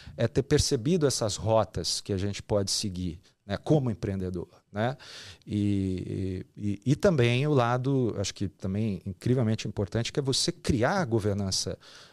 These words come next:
é, pra companhia. Assim, como é importante você ter um propósito, uma série de valores e,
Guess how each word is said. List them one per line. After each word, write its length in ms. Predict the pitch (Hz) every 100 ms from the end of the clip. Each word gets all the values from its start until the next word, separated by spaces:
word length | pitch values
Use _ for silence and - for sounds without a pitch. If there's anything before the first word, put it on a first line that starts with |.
| _ _
é, 160 | 95 92 -
pra 220 | - 101 90
companhia. 400 | - 95 98 90
Assim, 180 | - 101
como 580 | - 233 262 254 - - - - -
é 80 | 143
importante 720 | 147 143 127 - 143 143 131
você 300 | 123 - 117 - -
ter 300 | 123 123 127 - - _ - _ _ _ _ _ _ _ _
um 120 | 143 -
propósito, 1500 | - 110 - - 120 135 151 147 135 143 - 147 147 143 135 107 - _ _ _ -
uma 320 | 113 107 95 -
série 480 | - - - 156 156
de 100 | 120
valores 1080 | 117 98 101 117 143 147 139 135 120 101 101
e, 480 | 104 104 107 107